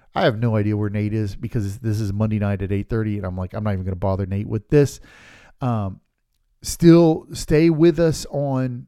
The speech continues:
uh, the Thursday shows. They will be coming back. They will be rebranded as the All Florida Podcast. All Florida is coming. Guys, I know I keep saying that over and over and over again. Don't give up on us. If you didn't find, I, and I know I got so many messages saying, "Hey, where is the All Florida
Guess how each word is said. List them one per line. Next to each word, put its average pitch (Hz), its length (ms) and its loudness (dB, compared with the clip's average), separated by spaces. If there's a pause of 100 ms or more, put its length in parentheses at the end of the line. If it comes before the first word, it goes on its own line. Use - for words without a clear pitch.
(100)
uh, 113 220 -10 (100)
the 127 160 -2
Thursday 151 400 0
shows. 123 380 0
They 117 120 0
will 151 220 2
be 165 100 0
coming 151 240 -2
back. 120 280 0
They 110 100 -2
will 131 180 2
be 135 120 2
rebranded 117 500 0
as 107 160 -4
the - 80 -10
All 113 160 -2
Florida 175 320 -2
Podcast. 151 600 -2 (460)
All 175 280 4
Florida 170 340 4
is 139 220 -4
coming. 147 640 -2
Guys, 131 440 0
I 123 100 -4
know 127 560 0
I 123 100 -6
keep - 240 -8
saying 131 280 -2
that 120 200 -2
over 123 300 0
and 107 120 -4
over 117 220 0
and 113 80 -2
over 147 220 6
again. 135 280 0 (240)
Don't 127 160 -4
give 117 140 -2
up 170 180 2
on 156 120 0
us. 143 260 -2
If 135 160 -4
you 139 80 -2
didn't 202 260 0
find, 160 520 -2
I, 147 140 0
and 147 180 2
I 151 60 4
know 147 380 4 (140)
I 139 100 -2
got 135 200 -2
so 147 240 -2
many 151 120 -2
messages 123 440 -4
saying, 110 180 -4
"Hey, 127 180 -2
where 131 220 0
is 123 140 -2
the 120 100 -4
All 117 140 0
Florida 110 400 -4